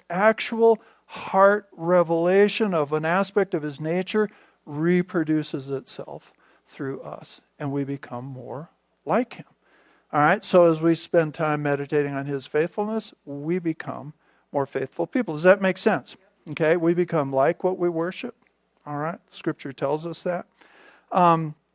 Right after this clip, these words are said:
there's a verse over in Ju-, First John chapter three where, uh, John says, "Beloved, now we are the children of God. It's not yet been revealed what we shall be, but we know that when he is revealed,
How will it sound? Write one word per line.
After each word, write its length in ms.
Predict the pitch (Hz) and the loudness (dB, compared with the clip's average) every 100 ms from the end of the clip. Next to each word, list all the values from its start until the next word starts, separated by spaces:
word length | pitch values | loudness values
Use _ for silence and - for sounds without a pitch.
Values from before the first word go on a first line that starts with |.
| _ _ _ - | _ _ _ 0
there's 220 | 190 160 | 4 4
a 60 | 160 | 6
verse 280 | 185 190 208 | 6 6 6
over 240 | 180 170 | 4 4
in 140 | 156 | 2
Ju-, 240 | 143 175 - | 0 -2 -2
First 360 | - 180 151 - | 0 0 0 -2
John 480 | 156 160 139 139 - _ _ _ _ - | 0 2 0 -4 -16 _ _ _ _ -2
chapter 400 | - 151 - 139 | 4 4 4 -6
three 460 | - - 165 160 147 | -6 -2 4 4 2
where, 640 | - 156 143 139 143 170 - - | 0 2 4 4 2 -4 -20 -6
uh, 420 | 160 147 139 139 - _ _ _ _ _ _ | 0 2 2 0 -4 _ _ _ _ _ _
John 240 | 165 160 160 | 0 2 2
says, 240 | 175 143 | 0 0
"Beloved, 400 | 165 165 175 160 | 4 6 6 4
now 240 | 156 165 | 0 2
we 100 | 165 | 2
are 140 | 160 160 | 2 2
the 120 | 156 | -2
children 380 | - 160 160 156 | -2 0 0 -2
of 140 | 139 | -2
God. 300 | 156 151 151 | 2 2 2
It's 180 | 143 - | -2 -4
not 160 | 151 - | -2 0
yet 180 | 151 | -2
been 140 | - 143 | -2 -6
revealed 440 | 139 139 151 151 | -6 -4 -2 0
what 120 | 147 | -2
we 80 | 147 | -6
shall 360 | 139 156 143 151 | -6 0 0 0
be, 300 | 156 156 160 _ _ _ _ - | 0 -2 -4 _ _ _ _ -4
but 320 | 143 156 214 | 4 6 6
we 160 | 180 | 2
know 220 | 170 165 165 | 4 4 6
that 280 | 151 - | 2 0
when 260 | 170 175 185 | -2 -2 -2
he 260 | 165 190 175 | -4 -4 -4
is 400 | - 175 160 160 | 0 0 0 -2
revealed, 800 | 156 143 147 160 160 165 170 | -4 -4 -2 2 4 4 0